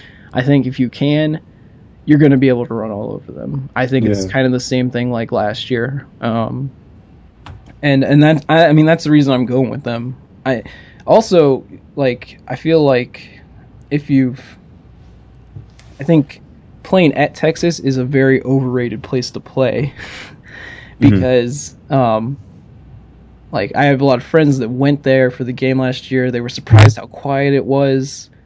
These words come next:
Speaker 1: They thought with that many people it would be louder. Um, it's a nice
Speaker 2: Mm-hmm.
Speaker 1: place to go. The tailgates, gates are great and everything. I just don't think they have the same kind of home field advantage of a lot of the other teams in the Big twelve, which is surprising 'cause it's a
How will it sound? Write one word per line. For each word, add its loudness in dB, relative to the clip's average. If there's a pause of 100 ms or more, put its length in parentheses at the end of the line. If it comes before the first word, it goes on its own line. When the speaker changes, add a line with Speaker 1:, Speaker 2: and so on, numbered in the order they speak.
(460)
Speaker 1:
They 2
thought 0
with -6
that -2
many -8
people 0
it 0
would -2
be 0
louder. 0 (280)
Um, -6 (220)
it's -4
a 4
nice 4
Speaker 2:
Mm-hmm. -20
Speaker 1:
place -4
to -2
go. 2
The -8
tailgates, -2
gates -6
are -8
great 0
and -4
everything. 0
I 2
just 0
don't 2
think -2
they -2
have 0
the -10
same 0
kind -4
of -10
home -4
field -2
advantage -6
of -12
a -8
lot 4
of 0
the -2
other -2
teams -6
in -10
the -12
Big -12
twelve, -8 (440)
which 2
is 0
surprising 2
'cause -4
it's -2
a -2